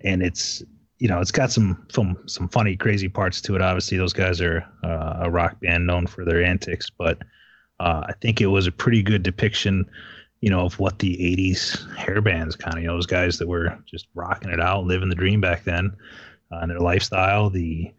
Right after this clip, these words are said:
you know, the ups, the downs, and everything they went with. So, you know, so yeah, going with, I, I,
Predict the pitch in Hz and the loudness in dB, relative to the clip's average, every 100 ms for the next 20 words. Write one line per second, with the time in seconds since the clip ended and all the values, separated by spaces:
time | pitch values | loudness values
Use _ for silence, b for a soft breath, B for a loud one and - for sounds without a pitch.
0 | B B B B 92 87 87 101 - 98 | B B B B -2 0 2 0 0 0
1 | 90 90 98 104 107 87 82 85 - 90 | 0 0 0 2 0 0 -6 -6 -4 -4
2 | 92 87 85 95 92 82 - - 85 82 | -2 -4 -2 -2 -2 -2 -2 -2 -2 -2
3 | - _ _ _ _ _ - 80 87 - | -8 _ _ _ _ _ -16 -14 -12 -10
4 | 90 101 90 - 107 110 - - - - | -4 0 0 2 4 4 2 -2 -4 -2
5 | 113 - 135 | 0 2 2